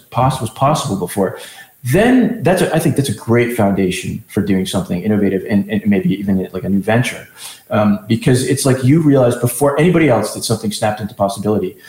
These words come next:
And it's not like there's no, uh, nobody's any idea how we're gonna do it. Like, we can do it. And you can convince, you know, for an investor, for example,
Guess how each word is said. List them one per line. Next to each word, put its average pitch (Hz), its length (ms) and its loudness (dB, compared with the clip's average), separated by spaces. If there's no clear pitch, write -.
And 120 180 4
it's 123 240 -2
not 131 220 2
like 117 300 -2
there's 120 180 2
no, 127 260 6
uh, 117 100 2
nobody's 123 320 4
any 110 140 2
idea 110 180 2
how 107 60 0
we're 98 80 -2
gonna 98 160 0
do 151 180 2
it. - 240 -2
Like, - 240 -6
we 104 120 -6
can 180 340 2
do - 180 -2
it. - 140 -8
And 110 140 0
you 127 80 2
can 139 100 -4
convince, - 720 0
you 113 80 -4
know, 98 140 -2
for - 120 -16
an 104 80 -4
investor, 135 380 -2
for 135 140 -2
example, 101 560 -4